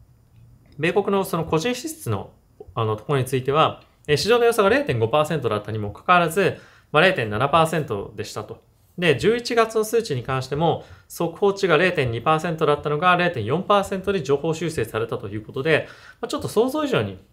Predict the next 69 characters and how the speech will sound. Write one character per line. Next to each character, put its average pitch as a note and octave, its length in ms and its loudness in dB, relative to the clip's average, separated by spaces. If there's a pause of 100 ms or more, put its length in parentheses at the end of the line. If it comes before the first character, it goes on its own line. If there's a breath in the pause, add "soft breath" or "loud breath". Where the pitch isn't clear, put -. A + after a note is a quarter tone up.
(180)
え B2+ 60 -6
ー、 A#2+ 40 -8
米 D3+ 120 8
国 E3+ 160 0
の E3+ 120 -2
個 G3 120 2
人 D3+ 160 -2
の F#2+ 60 -8
消 A#2 180 -4
費 A#2 100 -10
が、 C#3 240 2
ま G#2+ 100 -6
あ、 - 20 -8
強 C#3+ 200 0
い C3 60 0
と F2+ 200 -12
い A#2+ 80 -8
う A2 40 -6
の G#2+ 80 -8
が G2+ 80 -10
で G2 80 -16
す - 100 -18
ね、 D3 420 -4
ま C3+ 60 -2
あ、 C3+ 40 2
今 B2 160 0
状 G#2+ 120 0
況 A2 180 -4
と C3+ 120 -4
し - 80 -8
て、 - 380 0
ま G#2 80 -12
あ、 G#2+ 80 -12
あ G#2+ 60 -6
る G2+ 60 -12
と。 - 120 -18 (480 loud breath)
で、 D#3 100 2
こ G3+ 100 0
れ A#3 80 2
に B3 80 -4
よ B3 60 2
っ A#3+ 100 -6
て、 G#3 420 0 (200)
ま C4 80 0
だ C#4 80 4
ち C4+ 80 -2
ょ G#3 60 6
っ - 20 -14
と D#3+ 100 4
大 F#3 80 4
き - 140 -16
く G2+ 300 -6 (100)
織 B2 120 -2
り - 60 -12
込 C3+ 40 -6
ま D#3 80 2
れ D#3 80 2
て D3 60 0
は A2+ 60 0
い G#2+ 60 -2
な C3+ 120 2
い C3 40 0
ん A2+ 40 -2
で G2 60 -4
す - 80 -12
け A2+ 80 -6
れ F#2 60 -6
ど A2 80 -6
も、 G3 380 0